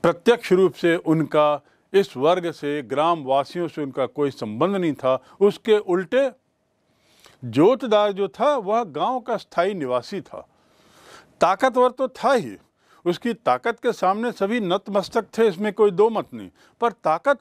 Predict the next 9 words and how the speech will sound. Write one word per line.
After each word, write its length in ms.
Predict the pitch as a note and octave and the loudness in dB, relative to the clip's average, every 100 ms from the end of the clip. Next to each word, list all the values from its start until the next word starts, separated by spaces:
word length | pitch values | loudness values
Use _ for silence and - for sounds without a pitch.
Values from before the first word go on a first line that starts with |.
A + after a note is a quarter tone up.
| - | -2
के 60 | |
अलावा 520 | F#3 C3 C#3 G3 A#2+ - _ - | -4 0 0 0 -2 -6 _ -2
वह 140 | A3+ | 0
प्रत्यक्ष 840 | A3+ _ _ F3+ D#3 - D4 - C4 | 0 _ _ -8 -6 0 -2 0 -4
रूप 240 | C4+ A3+ | -4 -4
से 100 | - | -2
वहाँ 280 | G3 F3 F#3 | 0 2 0
उपलब्ध 500 | F3+ B2+ E3+ F#3+ F3 | -2 -4 -2 -2 -2
था, 340 | E3 E3 D#3+ | -6 -2 -2